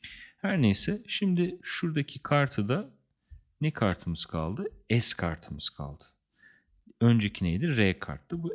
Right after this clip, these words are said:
S kart. S kartta da yine upper control limit ve S kartımız zaten standart sapma değerlerini bulduk.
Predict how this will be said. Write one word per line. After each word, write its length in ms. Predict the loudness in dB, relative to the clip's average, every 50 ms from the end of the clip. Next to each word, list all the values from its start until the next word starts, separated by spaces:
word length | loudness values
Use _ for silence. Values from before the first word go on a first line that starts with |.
| 0 0 2
S 160 | 0 -2 -4
kart. 320 | -6 -10 -10 -12 -20 -20 _ _ _ -20 -14 -6 -4
S 140 | -2 -2 0
kartta 380 | 2 2 0 0 0 -6 -8 -4
da 60 | 0
yine 280 | 2 4 2 2 0 -4 _ _ -20 -20 _ _ _ -6
upper 280 | -6 -6 -4 -6 -6 -4
control 460 | 0 2 2 2 0 0 -2 0 0 0
limit 320 | 0 -2 -4 -6 -8 -16
ve 100 | -16 _ _ -20 -20 -20 -20 -20 _ _ _ _ _ _ 0 2 2
S 120 | 2 2
kartımız 460 | 2 2 2 2 2 2 0 0 0
zaten 380 | 2 0 0 0 2 0 0 0
standart 500 | 0 -2 -2 0 0 2 2 2 0 -2
sapma 400 | -2 -4 -4 -2 0 0 2 2
değerlerini 500 | 4 4 4 4 4 4 4 2 2 2
bulduk. 420 | 2 0 0 0 -2 -4 -6 -8